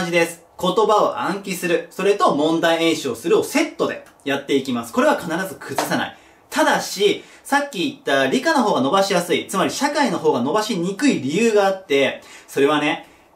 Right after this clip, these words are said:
社会の方が複合問題が多いんですよ。特に歴史なんですけど、あのー、まあ、多分みんなもね、こう問題やっていく中で、大問三、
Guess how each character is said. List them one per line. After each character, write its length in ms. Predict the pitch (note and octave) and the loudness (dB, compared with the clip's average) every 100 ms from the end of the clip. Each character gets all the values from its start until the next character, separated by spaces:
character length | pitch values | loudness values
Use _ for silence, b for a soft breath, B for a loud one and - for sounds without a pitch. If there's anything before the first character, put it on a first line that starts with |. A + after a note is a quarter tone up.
| _ | _
社 280 | - D#4+ F4 | -2 0 0
会 200 | B3+ D3+ | -2 -2
の 120 | A#2+ | -4
方 200 | C3+ B2 | -2 -2
が 180 | B2+ A2+ | -2 -4
複 280 | - - | -4 -2
合 180 | C4 E4 | 2 4
問 200 | D#4+ E4+ | 4 0
題 140 | G#3+ C#3+ | 0 -2
が 120 | G#2+ | -4
多 220 | C#3+ A3+ | 0 2
い 80 | A3+ | 2
ん 60 | C#3 | 0
で 80 | |
す 100 | A#2+ | -4
よ。 260 | A#2+ G#2 - _ _ _ | -4 -4 -8 _ _ _
特 240 | - A#3+ A3 | 0 2 0
に 160 | A#2 G2 | -4 -2
歴 320 | C3 - B3+ | -2 0 -2
史 140 | A#3+ | 0
な 120 | B3+ G3+ | 2 2
ん 60 | |
で 80 | A#2 | -2
す 60 | A2+ | -6
け 60 | |
ど、 280 | A2+ A2 G#2+ B B B B | -6 -6 -6 B B B B
あ 180 | B2+ B2 | -4 -2
の 580 | A#2+ A#2 A#2 A#2 A#2 - _ | -2 -2 -4 -4 -6 -10 _
ー、 40 | |
ま 80 | E3+ | -2
あ、 40 | E3 | 2
多 80 | G3+ | 2
分 140 | D#3 | 2
み 100 | D3 | 0
ん 20 | |
な 80 | G3 | 0
も 80 | C#3+ | 0
ね、 220 | C#3+ C3 | 0 -2
こ 160 | - C3 | -4 -2
う 40 | |
問 160 | C3 E3 | 0 2
題 100 | F3 | 2
や 60 | F3+ | 2
っ 40 | |
て 80 | G3+ | 0
い 20 | |
く 80 | G#3 | 0
中 200 | A3+ - | 0 0
で、 360 | C3 B2+ - B B _ | 0 0 -4 B B _
大 240 | C3 F#3+ G#3+ | 0 0 2
問 180 | G#3+ | 0
三、 460 | G3 - F#3 F3+ - | 0 0 0 0 -8